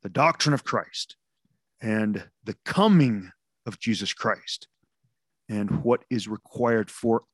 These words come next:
us to qualify as the strength of the Lord's house for the end time exodus. "Verily I say unto you, let those who are not the first elders continue in the vineyard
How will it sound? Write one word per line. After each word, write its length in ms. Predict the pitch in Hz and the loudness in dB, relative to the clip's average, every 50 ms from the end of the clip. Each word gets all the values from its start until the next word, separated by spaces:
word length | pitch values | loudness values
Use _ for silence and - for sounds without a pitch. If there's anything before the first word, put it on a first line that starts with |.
| - | -2
us 480 | - 127 - - - - - - - - _ _ _ _ _ _ _ _ _ - | 0 2 2 2 2 0 0 -2 -2 -6 _ _ _ _ _ _ _ _ _ -12
to 360 | - - 117 110 104 101 - _ _ _ _ | -8 -4 -2 -2 -2 -2 -4 _ _ _ _
qualify 560 | - - 127 123 127 131 131 123 - - 120 | -8 -2 0 2 4 4 4 2 0 0 -2
as 100 | 113 107 | -2 -2
the 60 | - 120 | -2 -6
strength 280 | - - 123 113 104 | -4 -4 -4 -6 -6
of 40 | - | -6
the 60 | 113 | -8
Lord's 260 | 104 107 107 98 - | -4 -4 -4 -4 -6
house 600 | - - 95 85 - - - - - - - - _ _ _ _ _ _ _ _ _ _ _ - | -6 -8 -8 -8 -8 -10 -8 -8 -6 -8 -8 -10 _ _ _ _ _ _ _ _ _ _ _ -6
for 120 | - 110 | -4 -2
the 120 | 104 107 | -2 -2
end 160 | - 107 101 - | -4 -6 -6 -6
time 200 | 101 104 98 98 | -4 -4 -4 -4
exodus. 540 | 95 - - - 92 - - - - - - _ _ _ _ _ _ _ _ _ _ _ _ _ _ _ _ _ _ _ _ - - _ _ _ _ - | -6 -6 -8 -10 -10 -12 -12 -12 -12 -12 -14 _ _ _ _ _ _ _ _ _ _ _ _ _ _ _ _ _ _ _ _ -20 -20 _ _ _ _ 0
"Verily 220 | 135 151 170 175 | 2 4 6 6
I 40 | 170 | 6
say 180 | 160 - 165 | 6 6 4
unto 200 | 175 175 - - | 4 4 2 2
you, 280 | 151 147 151 151 151 - _ _ _ _ _ _ _ | 4 6 6 6 4 2 _ _ _ _ _ _ _
let 240 | - 123 117 - - | -2 -2 -2 -2 0
those 380 | - 147 175 202 226 - - - | 2 4 4 6 4 2 0 2
who 180 | 196 214 180 | 0 2 2
are 160 | - 160 151 | 4 4 4
not 340 | 139 135 143 156 - - - | 4 4 2 2 0 0 -2
the 80 | - 190 | -4 -4
first 480 | - - - - 151 151 151 - - - _ - | -4 -6 -6 -2 0 0 0 0 -4 -12 _ -2
elders 340 | 143 135 139 117 127 127 - | 0 0 0 0 -2 -2 -4
continue 600 | - - - 117 113 - - - 131 131 135 147 - | -4 -4 -4 -4 -4 -4 -2 0 2 2 2 0 0
in 120 | 139 127 | 0 0
the 80 | 135 147 | 0 -2
vineyard 580 | 117 98 113 110 104 101 98 98 98 104 - | -2 -2 -2 0 0 0 0 -2 -4 -6 -10